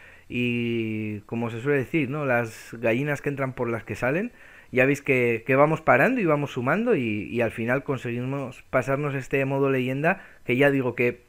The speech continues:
me parece que me meten un montón de goles. Fijaros cuántos balones hay por ahí dentro de la portería.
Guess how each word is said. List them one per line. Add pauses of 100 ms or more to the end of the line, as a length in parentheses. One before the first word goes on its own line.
(200)
me
parece
que
me
meten
un
montón
de
goles.
Fijaros
cuántos
balones
hay
por
ahí
dentro
de
la
portería.